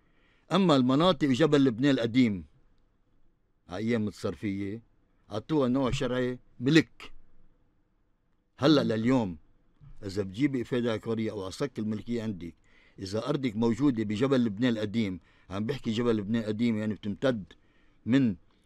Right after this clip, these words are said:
Speaker 1: بشرة، من جرود بشرة لجزين، بتنزل لزحلة وز-، على السواحل.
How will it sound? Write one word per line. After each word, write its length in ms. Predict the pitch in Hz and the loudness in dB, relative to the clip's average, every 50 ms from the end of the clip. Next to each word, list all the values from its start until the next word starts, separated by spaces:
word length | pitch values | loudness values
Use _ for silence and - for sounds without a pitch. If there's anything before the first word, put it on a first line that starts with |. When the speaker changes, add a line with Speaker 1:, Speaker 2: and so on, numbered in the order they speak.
| _ _ - | _ _ -2
Speaker 1:
بشرة، 560 | - 131 135 135 131 123 123 123 143 147 131 101 | 2 4 4 6 6 4 4 4 2 0 -2 -6
من 120 | 82 98 104 | -6 -6 -6
جرود 320 | 98 90 113 127 127 113 | -4 -2 0 0 0 0
بشرة 500 | 87 - 127 123 117 127 131 131 147 135 - _ _ _ _ _ _ _ - | -2 -4 -4 -4 -4 -2 -2 -2 -4 -4 -8 _ _ _ _ _ _ _ -6
لجزين، 680 | 98 107 117 104 110 117 90 90 123 131 117 101 87 73 - _ _ _ _ _ _ _ _ _ _ _ _ _ _ _ _ _ _ _ _ _ _ _ _ _ _ _ _ _ _ _ _ _ _ _ | -2 -2 0 0 -2 -4 -4 0 0 0 2 0 -2 -8 -14 _ _ _ _ _ _ _ _ _ _ _ _ _ _ _ _ _ _ _ _ _ _ _ _ _ _ _ _ _ _ _ _ _ _ _
بتنزل 320 | - 135 135 123 101 123 117 | -2 0 0 2 2 2 4
لزحلة 560 | 120 117 101 107 85 95 98 107 110 127 160 - _ _ _ _ _ _ _ _ _ _ _ _ _ _ _ _ _ | 4 2 2 -2 -6 -6 -4 -4 -4 -6 -8 -12 _ _ _ _ _ _ _ _ _ _ _ _ _ _ _ _ _
وز-، 200 | - 117 110 - - - | -8 -8 -8 -8 -8 -8
على 40 | |
السواحل. 600 | 123 117 - - 135 131 131 127 92 92 90 87 | -8 -6 -4 -2 0 0 0 0 -2 -4 -8 -12